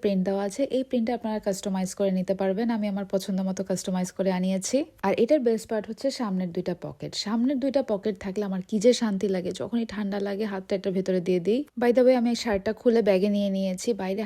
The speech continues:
হালকা ঝিরিঝিরি বৃষ্টি দেখতে পাচ্ছি, আমি চাই না সবকিছু ভিজে যাক, সাদা ভিজে গেলে একদম দেখা যাবে, এই জন্য আমি জব প্লেসে গিয়ে এটা আবার পরে নিব। লাস্ট উইকেও এই একই হুডির এতগুলো কালার অ্যাভেলেবল ছিল, এখন নাকি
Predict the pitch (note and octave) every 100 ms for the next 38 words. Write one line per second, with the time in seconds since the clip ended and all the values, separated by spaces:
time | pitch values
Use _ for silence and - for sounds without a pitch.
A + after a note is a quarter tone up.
0 | F#3+ A3+ B3 C4+ A#3 A3 G#3 G#3+ G#3+ G3+
1 | G3 A#3 G3 F#3+ G3+ F#3+ F#3 - G3+ G3
2 | G3 F#3 G3+ - F#3+ - F#3 F#3 F#3+ F3+
3 | F3 G#3+ B3 _ - - B3+ B3 B3+ A#3
4 | G#3+ G#3 G#3 G3+ G#3 G3+ F3 F3+ F3+ F#3
5 | B3+ C4+ A#3+ A3+ G3+ F#3+ F3+ F#3 F3 F3+
6 | F3+ F3+ F3 F3 F#3 F3+ F#3 F#3+ C#4 -
7 | _ - A#3 A#3+ B3 C#4+ C4+ C#4+ C#4+ B3
8 | A#3+ A3 C4 B3+ A#3 A3+ A3+ G3 G#3+ A3+
9 | A#3+ A#3 A3 G#3+ G3 G3 F#3+ G3 G3+ -
10 | G3 G#3 G3 G3 G3+ G3+